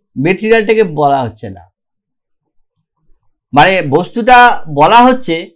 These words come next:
কিন্তু mean, mean করা হচ্ছে, মেটেরিয়ালটা বলা হচ্ছে,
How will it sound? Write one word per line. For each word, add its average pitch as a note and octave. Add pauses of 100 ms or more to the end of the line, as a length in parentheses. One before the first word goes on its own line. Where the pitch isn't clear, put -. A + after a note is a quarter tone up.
(140)
কিন্তু G3+
mean, F#3
mean A3+
করা B3
হচ্ছে, B3 (1600)
মেটেরিয়ালটা A#3
বলা B3
হচ্ছে, G3+